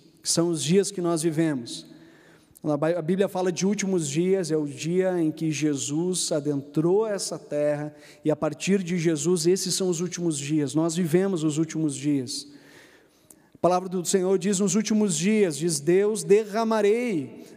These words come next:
do meu espírito sobre todos os povos." Isso o profeta Joel fala, e é identificado lá em Atos, capítulo dois, no derramar do Espírito Santo.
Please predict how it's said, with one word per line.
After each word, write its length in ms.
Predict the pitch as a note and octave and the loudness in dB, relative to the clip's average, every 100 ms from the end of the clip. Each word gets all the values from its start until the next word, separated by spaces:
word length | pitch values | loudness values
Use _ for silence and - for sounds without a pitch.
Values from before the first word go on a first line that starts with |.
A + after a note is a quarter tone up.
| - | -2
do 100 | F3+ | 2
meu 220 | F3+ G#3 | 4 4
espírito 800 | - - G3+ A#3 A3 D#3+ C3+ A#2+ - - - | 0 -2 2 2 2 -4 -8 -8 -14 -20 -12
sobre 400 | - - F#3 F3+ | -4 0 0 -2
todos 400 | - G#3+ A3 F#3 | 2 2 2 -4
os 140 | F3+ - | -6 -2
povos." 640 | F#3+ F#3+ G3 D3+ C3+ C3+ | 0 2 0 -2 -4 -2
Isso 280 | E3 - G3+ | -2 0 -2
o 40 | |
profeta 480 | F#3+ F3+ - F#3 F#3+ | 0 0 0 0 0
Joel 420 | D#3+ F#3 F3+ G#3+ | 2 2 2 2
fala, 560 | G#3+ E3+ E3+ F3+ A3+ C4 - - | 0 -2 0 0 -2 -6 -16 -4
e 80 | F#3 | 2
é 60 | G3 | 2
identificado 640 | A3 A#3 A3 - A3 A3+ | 2 -2 0 0 0 2
lá 140 | G#3+ A#3 | 0 0
em 140 | A#3 | -2
Atos, 440 | G#3+ B3 B3 E3+ - | 0 -2 -2 -6 -2
capítulo 460 | F3+ G3+ G3+ F#3+ | -2 -2 -2 -2
dois, 400 | D#3 E3+ G3 F#3+ | 2 2 2 2
no 80 | F#3+ | 0
derramar 500 | F#3+ F#3 F#3+ F#3 G3+ | 0 0 0 0 0
do 100 | F#3+ | -2
Espírito 440 | E3 F3+ D#3+ - | 0 0 0 -2
Santo. 480 | D#3 E3+ D#3+ D3 - | -2 0 2 0 -6